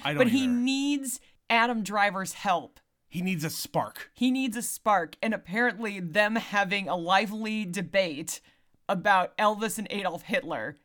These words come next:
Speaker 2: is the spark. <laughs>
Speaker 1: And there, there needs to be this, like, dramatized thing about Adam Driver being in there and, like, just kind of teleporting ar-, around the room. And in one shot, it kinda looks like he is just kind of floating in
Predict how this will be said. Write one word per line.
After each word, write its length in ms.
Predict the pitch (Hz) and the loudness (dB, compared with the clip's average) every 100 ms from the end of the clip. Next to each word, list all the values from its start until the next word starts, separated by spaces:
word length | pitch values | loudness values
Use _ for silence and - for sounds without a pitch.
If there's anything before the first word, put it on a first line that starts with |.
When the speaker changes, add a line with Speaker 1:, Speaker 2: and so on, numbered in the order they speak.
| _ - | _ -6
Speaker 2:
is 220 | 214 160 | -4 -4
the 100 | 190 | -6
spark. 720 | - - - - 285 262 - - | -4 0 0 0 -4 -6 -10 -10
<laughs> 40 | _ - | _ -2
Speaker 1:
And 200 | 185 175 | 0 2
there, 160 | 175 165 | 2 0
there 260 | 160 170 | 0 0
needs 300 | 165 165 160 | 2 0 -2
to 80 | 180 | -4
be 200 | 139 156 | -2 -2
this, 260 | 139 147 147 | 0 0 2
like, 200 | 147 - - 151 _ - | 0 -2 -16 -20 _ -8
dramatized 1400 | 151 151 131 127 127 160 165 160 151 156 156 151 143 - - | -4 -2 -2 -2 -2 -2 -2 0 2 2 0 -2 -6 -14 -16
thing 440 | 123 - 143 151 147 | -14 -6 -2 0 -2
about 280 | 143 139 | -2 -2
Adam 240 | 131 139 147 | -2 -2 -2
Driver 320 | 143 139 147 | -2 -2 -2
being 260 | 143 147 147 | -4 -2 -2
in 160 | 143 | -4
there 260 | 131 127 139 - - 151 | -4 -6 -6 -10 -12 -8
and, 180 | 135 - | -8 -8
like, 300 | 139 - 160 - 180 | -10 -10 -18 -16 -8
just 220 | 190 - | -6 -4
kind 160 | - 180 | -2 -2
of 120 | 170 | -2
teleporting 600 | - 170 175 165 170 165 | -2 0 0 0 0 2
ar-, 340 | 151 151 156 | 0 0 2
around 260 | 156 156 147 | 2 2 0
the 80 | 139 | -2
room. 540 | 143 165 165 165 160 - _ - | -2 0 0 -2 -4 -8 _ 0
And 160 | 190 180 | 2 2
in 160 | 165 | 0
one 200 | 151 185 | 2 0
shot, 260 | 170 185 175 | 4 4 4
it 80 | 156 | 0
kinda 260 | 185 185 | -2 0
looks 280 | 151 170 - | 0 -2 0
like 180 | 180 170 | 0 0
he 140 | 165 | -2
is 120 | 151 | -2
just 200 | 147 160 | -2 -6
kind 140 | - 160 | -2 -4
of 80 | 147 | -4
floating 520 | 285 143 170 170 160 | -4 -4 -2 -2 -4
in 140 | 170 | -6